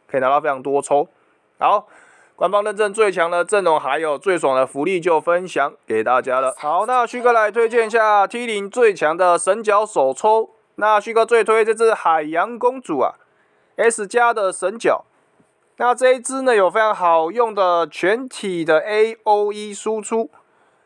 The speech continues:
那可以造成最多三百五十趴的伤害，这样这个清除对方身上的 buff 的效果，还可以清除我方的队友呢，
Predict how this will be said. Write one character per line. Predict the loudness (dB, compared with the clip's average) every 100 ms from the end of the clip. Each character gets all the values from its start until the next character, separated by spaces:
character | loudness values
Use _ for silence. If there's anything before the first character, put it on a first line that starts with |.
| _ -2
那 | 0
可 | 0
以 |
造 | 0 0
成 | 0
最 | -2 0
多 | 0 0
三 | 0 0
百 | 0 0
五 | -4 -10
十 | -10 -4
趴 | 0 2
的 | 2
伤 | -2 0
害， | 0
这 | 0 -2
样 | -2 -2
这 | -2
个 | 2 2 0
清 | -2 -10 -6
除 | -6 0
对 | 2 2
方 | 0 -4
身 | -4 -4
上 | -2 -2
的 | -2
buff | -2 0 0 -2
的 | -6
效 | 0 0
果， | -2 -10 _ _ _ _ _
还 | 0
可 | 0
以 |
清 | 0 -4 -4
除 | 0
我 | 2 2
方 | 2 0 0
的 | -2
队 | 0 0 0
友 | 0 -4
呢， | 0 0